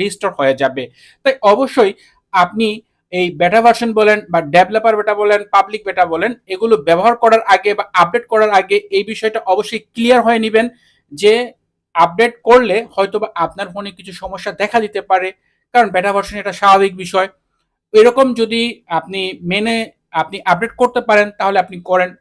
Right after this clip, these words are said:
আমার এই ক্ষেত্রে কোনো মানা নাই। But আমার কাছে যদি আপনি জিজ্ঞেস করেন যে কি করা উচিত, আমি অবশ্যই বলবো যে অপেক্ষা করেন, সেপ্টেম্বরে যখন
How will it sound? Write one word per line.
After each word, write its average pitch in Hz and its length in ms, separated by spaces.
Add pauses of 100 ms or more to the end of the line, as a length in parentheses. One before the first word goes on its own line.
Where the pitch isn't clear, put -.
(200)
আমার 180 240
এই 175 60
ক্ষেত্রে 175 280
কোনো 175 180
মানা 185 280
নাই। 175 160 (380)
But 254 160
আমার 202 220
কাছে 240 180
যদি 220 300
আপনি 175 260
জিজ্ঞেস 180 360
করেন 202 300
যে 190 80
কি 214 160
করা 208 220
উচিত, 196 300 (160)
আমি 170 160
অবশ্যই 196 340
বলবো 220 300 (400)
যে 180 80 (100)
অপেক্ষা 226 340
করেন, 214 300 (360)
সেপ্টেম্বরে 226 560
যখন 214 240